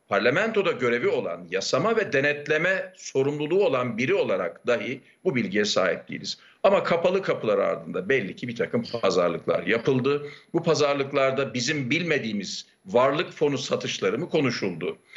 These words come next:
Ya da, e, Kanal İstanbul etrafındaki araziler mi ele alındı? Ya da bir takım satışlar, bilmediğimiz kupon araziler mi ele alındı? Ya da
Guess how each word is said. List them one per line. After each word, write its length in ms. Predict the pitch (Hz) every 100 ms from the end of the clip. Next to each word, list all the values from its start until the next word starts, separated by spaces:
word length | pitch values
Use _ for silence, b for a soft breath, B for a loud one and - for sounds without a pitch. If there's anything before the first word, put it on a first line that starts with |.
| B B -
Ya 220 | - 143
da, 240 | 156 156 131
e, 800 | 135 131 131 127 131 127 127 120
Kanal 300 | - 120 151
İstanbul 420 | 151 - 165 175
etrafındaki 720 | 160 135 139 127 131 131 - 117
araziler 540 | 120 117 104 101 101
mi 120 | 143
ele 180 | 175 180
alındı? 500 | 180 147 123 101 85 b b b _
Ya 200 | 113 151
da 260 | 165 165 170
bir 80 | 165
takım 340 | 170 151 147
satışlar, 800 | 131 131 127 135 135 135 135 104
bilmediğimiz 600 | 147 185 165 147 135 127
kupon 340 | - 127 - 147
araziler 640 | 135 131 127 120 127 170
mi 80 | 185
ele 200 | 175 156
alındı? 500 | 139 123 107 98 - b b b -
Ya 180 | 156
da 160 | 170 170